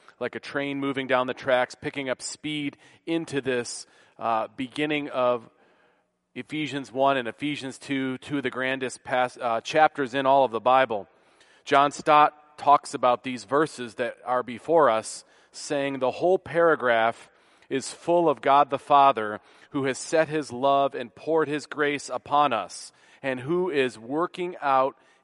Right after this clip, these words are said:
his eternal plan. We have a one-sentence section before us, and it makes up this paragraph. So please hear as I read God's holy word,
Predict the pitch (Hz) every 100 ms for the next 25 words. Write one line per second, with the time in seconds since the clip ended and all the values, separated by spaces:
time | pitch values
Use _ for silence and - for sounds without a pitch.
0 | _ 156 170 127 98 92 - _ _ -
1 | 123 120 - 143 135 117 - 139 131 101
2 | 76 _ _ _ _ _ _ - 131 123
3 | 120 117 135 165 175 127 104 - - 156
4 | 151 147 143 - - _ _ - - 143
5 | - - 123 123 117 135 131 107 92 -
6 | - - _ _ - 113 120 127 127 -
7 | 139 - 117 - - 131 127 110 101 98
8 | - 127 - 170 170 151 160 160 139 131
9 | 127 156 170 131 127 123 127 151 143 127
10 | 143 151 147